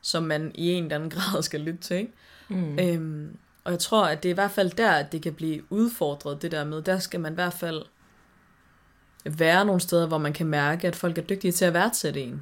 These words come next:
Speaker 1: og for hvad man gør, øhm, og at man omvendt også værdsætter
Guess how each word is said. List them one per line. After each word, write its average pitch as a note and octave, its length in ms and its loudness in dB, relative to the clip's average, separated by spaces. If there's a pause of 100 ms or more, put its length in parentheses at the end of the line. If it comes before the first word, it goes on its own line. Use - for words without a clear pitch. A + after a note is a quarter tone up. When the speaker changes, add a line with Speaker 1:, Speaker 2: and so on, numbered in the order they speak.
(120)
Speaker 1:
og D#3+ 180 -2
for D#3+ 280 0
hvad D#3 160 0
man D3+ 200 -2
gør, D#3 380 0 (200)
øhm, D3+ 460 -4 (1400)
og E3+ 120 4
at D#3 60 4
man D#3 160 0
omvendt F3+ 420 2
også E3+ 280 0
værdsætter D3+ 640 -2